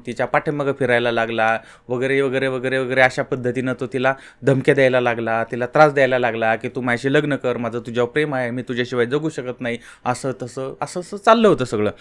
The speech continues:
पण ती काय ऐकायला तयार नव्हती. पण हा पण काय ऐकायला तयार नव्हता. ती त्याला समजून सांगत होती की "बाबा रे, मला माझं करिअर करायचं आहे," असं ते सांगत होती. तो काय ऐकत नव्हता. ही सा-, अ,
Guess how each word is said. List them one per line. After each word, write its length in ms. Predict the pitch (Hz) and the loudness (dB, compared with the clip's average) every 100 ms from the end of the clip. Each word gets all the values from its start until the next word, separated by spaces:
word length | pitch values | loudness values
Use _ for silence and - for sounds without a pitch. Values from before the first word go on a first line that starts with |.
| - - - _ _ _ _ _ - 123 | -14 -20 -20 _ _ _ _ _ -8 4
पण 120 | 170 147 | 4 4
ती 60 | |
काय 240 | 147 151 131 | 2 4 4
ऐकायला 280 | 120 120 131 | 4 0 2
तयार 160 | 180 165 | 4 6
नव्हती. 320 | 131 104 98 101 - - - - _ | 4 -2 -8 -16 -20 -20 -20 -20 _
पण 140 | - 185 | 6 6
हा 220 | - - | 4 2
पण 220 | 185 269 | 6 6
काय 140 | 269 233 | 8 8
ऐकायला 360 | 196 185 180 170 | 8 6 4 6
तयार 160 | 160 147 | 4 4
नव्हता. 220 | 139 165 | 0 0
ती 160 | 180 | 0
त्याला 220 | 196 160 147 | 2 4 2
समजून 360 | 151 151 190 | 0 -4 -4
सांगत 240 | 175 151 143 | -4 -4 -4
होती 180 | 135 139 | -4 -8
की 120 | 165 | -6
"बाबा 280 | 147 127 131 | -2 -2 0
रे, 80 | 147 | -2
मला 280 | 165 127 123 | -2 -2 -2
माझं 220 | 123 120 | -2 -4
करिअर 360 | - 117 120 | -4 -2 0
करायचं 400 | 117 113 117 113 | -2 -2 -4 -2
आहे," 60 | 131 | -6
असं 160 | 123 131 - _ | -6 -10 -14 _
ते 80 | 185 | -6
सांगत 260 | 196 190 | -4 -2
होती. 300 | 190 175 160 | -4 -4 -4
तो 180 | 185 165 | -4 -2
काय 200 | 135 123 | 0 2
ऐकत 240 | 123 135 143 | 0 -2 -4
नव्हता. 280 | 131 139 147 - - _ 117 | -4 -2 -4 -8 -20 _ -4
ही 120 | 156 | -2
सा-, 160 | 165 151 | -2 -4
अ, 140 | 139 | -4